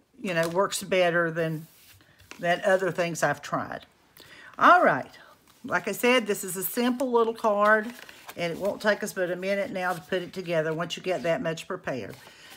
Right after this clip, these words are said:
We start with a five and a half inch base card by eight and a half inches, scored at four and a quarter, and this is Whisper White.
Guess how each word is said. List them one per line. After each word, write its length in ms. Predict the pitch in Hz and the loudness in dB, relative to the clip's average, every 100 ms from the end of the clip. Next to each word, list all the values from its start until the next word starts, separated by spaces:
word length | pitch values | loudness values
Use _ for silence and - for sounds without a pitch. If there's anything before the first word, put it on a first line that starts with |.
| - | -8
We 100 | 196 | -4
start 540 | 202 - 220 240 262 196 | -2 0 4 6 4 2
with 140 | 185 | -2
a 60 | 190 | 0
five 360 | 208 190 214 | 6 6 6
and 100 | 277 | 4
a 40 | 294 | 2
half 400 | 247 233 240 233 | 2 2 2 0
inch 580 | 214 226 233 - - - | 0 0 -2 -6 -10 -4
base 360 | 165 185 233 240 | 0 2 2 0
card 580 | - 220 185 185 233 269 - - - _ - | 2 2 4 2 2 0 -14 -20 -20 _ 0
by 200 | 147 - | 2 4
eight 160 | 190 220 | 2 2
and 80 | 240 | -2
a 40 | |
half 400 | 220 220 233 233 | 0 2 2 0
inches, 640 | 196 185 170 180 185 185 - - | -4 -4 -4 -6 -6 -8 -14 -12
scored 500 | - 214 220 226 220 | -4 2 6 6 4
at 120 | 175 | -2
four 280 | 202 190 196 | -4 -2 -2
and 80 | |
a 40 | 190 | -2
quarter, 600 | - 208 175 143 151 160 - - _ | -6 -2 0 0 -2 -4 -12 -20 _
and 140 | 175 165 | -6 -2
this 240 | 175 175 | -2 -2
is 180 | 208 - | -4 -2
Whisper 400 | 196 190 - 208 | -4 -4 -6 -6
White. 560 | 196 196 127 - - | -2 -2 -2 -8 -16